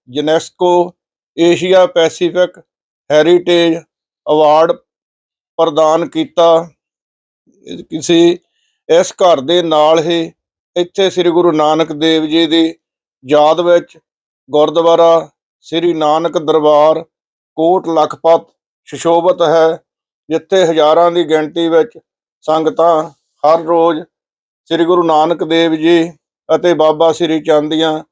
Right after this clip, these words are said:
ਨਿਸ਼ਾਨੀਆਂ ਦੇ ਦਰਸ਼ਨ ਕਰਕੇ ਨਿਹਾਲ ਹੋ ਰਹੀਆਂ ਹਨ।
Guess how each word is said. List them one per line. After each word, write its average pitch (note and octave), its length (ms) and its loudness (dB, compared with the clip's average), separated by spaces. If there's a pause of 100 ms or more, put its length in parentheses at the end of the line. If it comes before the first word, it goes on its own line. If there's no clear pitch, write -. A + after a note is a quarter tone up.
(440)
ਨਿਸ਼ਾਨੀਆਂ D#3+ 640 0
ਦੇ E3 340 0 (240)
ਦਰਸ਼ਨ C#3+ 460 0
ਕਰਕੇ D#3+ 640 0 (520)
ਨਿਹਾਲ D3+ 420 2
ਹੋ D3+ 240 -2
ਰਹੀਆਂ E3+ 360 -2
ਹਨ। D#3+ 300 -4